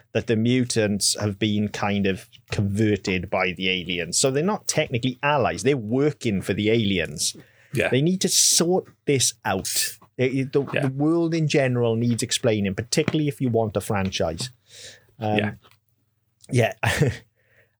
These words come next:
Speaker 1: And then we get our traitor come forward from the humans. Our traitor's brought forward.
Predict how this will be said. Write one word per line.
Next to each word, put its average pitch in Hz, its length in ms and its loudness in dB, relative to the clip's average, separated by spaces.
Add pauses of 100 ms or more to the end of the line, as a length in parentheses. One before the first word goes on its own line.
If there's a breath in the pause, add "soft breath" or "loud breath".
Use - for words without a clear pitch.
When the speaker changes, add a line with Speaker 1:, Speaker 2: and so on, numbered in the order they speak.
Speaker 1:
And 147 160 0
then 135 440 0
we 151 180 2
get 147 260 0
our 165 220 2
traitor 92 560 -2 (100)
come 98 220 0
forward 82 460 0
from 101 160 0
the 104 60 0
humans. 95 640 0
Our 131 160 2
traitor's 98 440 -2
brought 90 300 -4
forward. 90 480 -4